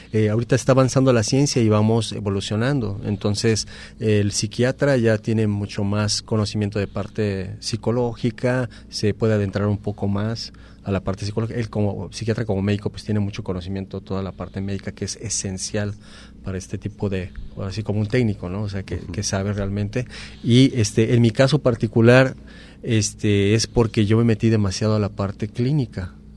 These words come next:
Speaker 1: Entonces, eh, como comentaba que estuve, pues, en, es-, trabajando en un hospital psiquiátrico,
Speaker 2: Oiga,
Speaker 1: como
Speaker 2: ¿por qué no nos
Speaker 1: profes-
Speaker 2: platica alguna experiencia, perdón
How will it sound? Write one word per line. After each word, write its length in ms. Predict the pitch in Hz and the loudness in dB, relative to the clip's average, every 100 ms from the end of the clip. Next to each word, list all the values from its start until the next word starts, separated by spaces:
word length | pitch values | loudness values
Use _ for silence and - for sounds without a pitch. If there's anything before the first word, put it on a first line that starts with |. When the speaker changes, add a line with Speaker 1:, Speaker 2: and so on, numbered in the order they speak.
| - | -6
Speaker 1:
Entonces, 720 | 101 107 104 - 113 110 - - - - | -4 0 0 2 2 2 -4 -14 -16 -8
eh, 200 | 104 101 - - | -8 -8 -12 -6
como 540 | 98 98 95 92 98 | -2 0 0 -2 -6
comentaba 520 | - 101 95 110 104 | -4 -4 0 0 0
que 240 | 104 98 95 | -2 -6 -6
estuve, 440 | - 113 110 107 | -4 2 4 4
pues, 360 | 104 98 95 - - - - | 2 -4 -6 -10 -16 -18 -10
en, 300 | - 107 101 | -2 2 2
es-, 160 | 101 101 | 0 -4
trabajando 320 | - 95 110 | 0 2 6
en 40 | 104 | 4
un 20 | |
hospital 320 | - 101 104 | 2 0 2
psiquiátrico, 920 | - 104 117 117 - 113 - 110 110 | 2 4 6 6 4 0 2 4 6
Speaker 2:
Oiga, 200 | 107 98 110 107 | 4 0 -4 -6
Speaker 1:
como 160 | 104 104 | 0 0
Speaker 2:
¿por 80 | 104 | 2
qué 60 | |
no 80 | 139 | 4
nos 140 | 135 | 4
Speaker 1:
profes- 20 | - | 4
Speaker 2:
platica 340 | 107 120 120 | 0 2 0
alguna 220 | 110 113 | 0 0
experiencia, 500 | 101 - 90 98 98 | -2 -6 -4 -4 -4
perdón 380 | 87 90 90 92 | -6 -4 -4 -6